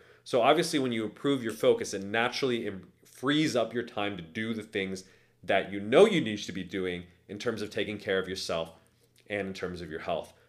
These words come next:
So one of the great things that we provide as part of our company, we actually do this for completely for free, is if you're interested in working on some of this stuff, please join our Discord. We have a community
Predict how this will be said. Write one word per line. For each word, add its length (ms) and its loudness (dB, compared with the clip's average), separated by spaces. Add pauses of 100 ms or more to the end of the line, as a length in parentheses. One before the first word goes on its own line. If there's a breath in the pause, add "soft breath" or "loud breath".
So 120 0
one 160 4
of 60 2
the 80 2
great 300 2
things 220 -2
that 100 -2
we 240 -2
provide 760 2
as 80 -6
part 160 0
of 80 0
our 80 0
company, 340 -4
we 120 0
actually 260 0
do 100 -4
this 160 -6
for 140 -10
completely 540 -4
for 140 -8
free, 360 -6 (320 loud breath)
is 300 -2
if 160 -6
you're 140 -8
interested 580 2
in 200 -6
working 380 0
on 160 -2
some 240 -4
of 60 -4
this 160 -6
stuff, 360 -4
please 240 -6
join 220 0
our 100 0
Discord. 720 -2
We 100 -4
have 140 2
a 60 -6
community 720 -6